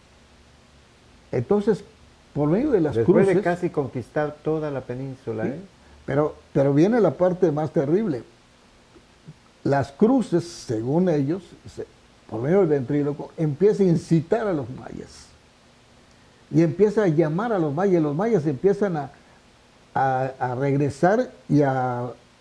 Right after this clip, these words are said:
Speaker 1: ubicarse en ese lugar, en las cercanías de donde estaban las cruces, ¿sí? Y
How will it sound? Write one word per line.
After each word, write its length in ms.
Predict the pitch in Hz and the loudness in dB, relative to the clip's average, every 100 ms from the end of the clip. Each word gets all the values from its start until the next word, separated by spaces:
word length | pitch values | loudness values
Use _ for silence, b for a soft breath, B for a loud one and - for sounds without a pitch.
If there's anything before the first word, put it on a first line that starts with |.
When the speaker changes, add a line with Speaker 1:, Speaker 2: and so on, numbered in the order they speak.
| _ _ | _ _
Speaker 1:
ubicarse 720 | 143 143 143 196 214 - 185 | 0 0 0 0 -2 -2 -4
en 140 | 160 143 | -4 -6
ese 200 | 147 190 | -4 -4
lugar, 340 | 139 127 151 190 | -4 -6 -10 -8
en 120 | 165 151 | -4 -2
las 140 | 131 | 0
cercanías 480 | 156 123 139 180 196 | -2 -2 -4 0 2
de 60 | |
donde 140 | 147 135 | 2 -2
estaban 300 | - 160 156 | -4 -4 -6
las 140 | 117 | -10
cruces, 400 | - 135 139 180 - - _ _ _ _ _ _ - | -6 -4 -4 -8 -18 -20 _ _ _ _ _ _ -12
¿sí? 180 | 165 220 _ b b b b _ _ _ - | -10 -10 _ b b b b _ _ _ 0
Y 280 | 208 240 | 2 2